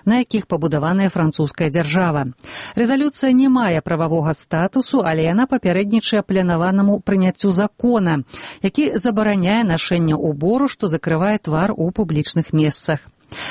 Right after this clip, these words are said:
Адзін з дэпутатаў у часе абмеркавання назваў такіх жанчын прывідамі і хадзячымі трунамі. Закон, які забараняе нашэнне поўнага покрыва цела, павінен разглядацца ў Францыі ў ліпені.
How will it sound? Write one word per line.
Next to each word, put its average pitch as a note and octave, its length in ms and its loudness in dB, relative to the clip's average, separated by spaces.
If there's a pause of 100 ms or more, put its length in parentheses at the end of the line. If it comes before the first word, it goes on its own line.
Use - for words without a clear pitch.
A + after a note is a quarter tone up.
(160)
Адзін C4+ 240 2
з A#3+ 100 -4
дэпутатаў A3 540 -2
у E3 60 -2
часе F3+ 380 0
абмеркавання E3+ 680 0
назваў F3 400 0
такіх F3 300 -2
жанчын E3+ 400 0 (100)
прывідамі F#3+ 600 0 (100)
і D#3 120 0
хадзячымі D#3+ 520 0 (120)
трунамі. E3+ 460 2 (480)
Закон, G3 480 0
які D3+ 320 -6
забараняе F#3 520 2 (100)
нашэнне D#3+ 380 0
поўнага F#3+ 520 0 (100)
покрыва D3 360 -2
цела, A#3 440 0 (240)
павінен A#3+ 360 2
разглядацца D#3 520 -2
ў C#3+ 40 -2
Францыі E3 540 -2
ў D#3+ 80 0 (120)
ліпені. D3+ 380 2